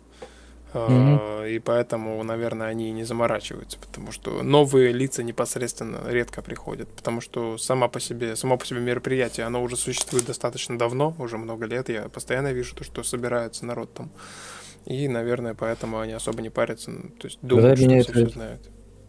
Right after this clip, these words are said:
Speaker 2: Тогда меня это еще больше удивляет, типа, когда мероприятие существует много лет, у вас каждый год какие-то возникают вопросы. И эти вопросы же можно было уже давно обговорить, да? То есть, ну, вот как я тебе сейчас привел в пример, типа, а, когда ты пишешь правила, там, нахождения в Discord,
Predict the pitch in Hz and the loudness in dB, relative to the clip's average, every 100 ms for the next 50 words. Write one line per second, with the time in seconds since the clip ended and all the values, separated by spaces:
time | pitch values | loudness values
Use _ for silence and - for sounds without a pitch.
0 | - - - 117 135 139 135 135 131 135 | -20 -2 4 8 8 10 8 6 4 6
1 | 156 - 120 117 120 113 110 - 113 117 | 4 4 6 8 10 10 8 0 2 6
2 | 117 117 117 127 123 - - - 123 117 | 8 8 8 8 6 2 -2 6 8 8
3 | 117 117 110 131 165 123 117 - - - | 8 8 10 10 10 10 8 6 0 6
4 | 123 120 110 139 - 117 123 120 113 113 | 6 8 8 8 6 4 6 6 6 6
5 | 123 110 117 113 110 113 113 - 120 - | 6 6 6 6 6 6 4 0 -6 -10
6 | - - - - - 107 113 107 127 - | -20 -20 -20 -18 -2 4 6 8 8 6
7 | 113 110 123 123 107 113 107 110 110 110 | 6 8 6 6 6 8 8 6 6 6
8 | 110 110 104 107 110 117 107 110 120 - | 6 4 4 4 6 8 6 4 0 -2
9 | - - 117 - 135 127 110 - 110 113 | -18 4 4 6 6 8 6 4 4 4
10 | - 110 - 110 - 117 113 - 117 117 | 4 4 4 2 8 10 8 6 6 8
11 | 110 - 117 110 104 107 - - - - | 6 4 4 6 6 4 -6 -18 -20 -4
12 | - 107 110 104 104 104 107 - 113 110 | 4 8 8 8 6 6 2 6 8 8
13 | 113 123 - - - 117 110 104 107 110 | 6 4 4 2 6 8 8 8 4 2
14 | 107 113 110 110 104 104 - - 156 160 | 4 6 6 6 4 0 -4 6 6 6